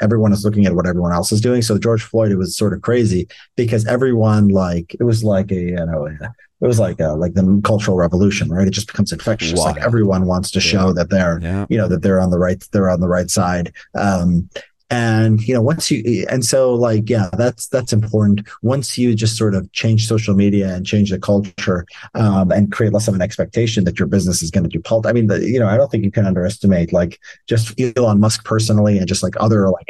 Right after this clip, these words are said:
Speaker 1: anti-woke people, um, in Silicon Valley, like, really speaking out, uh,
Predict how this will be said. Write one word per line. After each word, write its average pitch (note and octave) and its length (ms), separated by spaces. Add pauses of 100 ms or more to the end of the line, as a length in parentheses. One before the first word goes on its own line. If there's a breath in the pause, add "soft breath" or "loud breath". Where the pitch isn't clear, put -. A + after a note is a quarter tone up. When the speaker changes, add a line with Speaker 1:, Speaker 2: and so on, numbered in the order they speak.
Speaker 1:
anti-woke G2 640
people, F#2 480 (240 loud breath)
um, G#2+ 260
in G2+ 100
Silicon G2 560
Valley, G2 400
like, E2 200
really F#2+ 220
speaking F#2 420
out, F2 160 (480 loud breath)
uh, E2+ 340